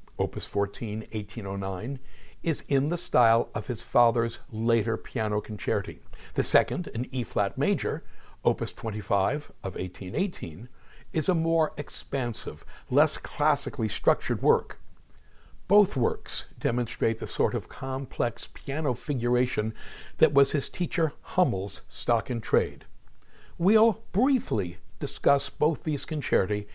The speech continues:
in tomorrow's Doctor Bob Prescribes post. Escape. In eighteen oh eight,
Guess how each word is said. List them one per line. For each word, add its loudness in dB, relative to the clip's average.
in -2
tomorrow's 0
Doctor 0
Bob 2
Prescribes -2
post. -2
Escape. 2
In -2
eighteen 2
oh 4
eight, -4